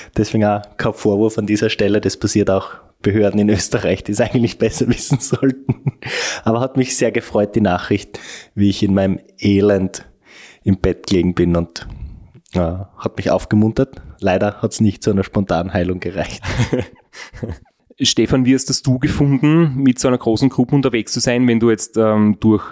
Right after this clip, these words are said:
Speaker 2: Tschechien, Slowakei tausend Meilen gefahren bist, warst du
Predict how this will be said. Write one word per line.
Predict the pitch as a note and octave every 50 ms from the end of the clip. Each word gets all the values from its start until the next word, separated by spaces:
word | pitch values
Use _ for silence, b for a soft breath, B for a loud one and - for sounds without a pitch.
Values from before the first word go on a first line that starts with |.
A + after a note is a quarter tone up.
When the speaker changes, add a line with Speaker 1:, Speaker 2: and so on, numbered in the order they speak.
| - -
Speaker 2:
Tschechien, | - - A2 F#2+ A2+ A#2
Slowakei | G#2+ - A#2+ A2 A#2 A2+ - A#2 G#2 G#2+ G#2+
tausend | - A2+ G2+ G2 - A#2 A2 -
Meilen | A2+ A2 G2+ G2 G2 G2+ A2+ A2+
gefahren | - - A2+ G#2+ G#2+ G#2+
bist, | A#2+ A#2+ A2+ - - - - - - _ _ _
warst | - G#2+ A2 G#2 - - -
du | A2+ A2 G#2+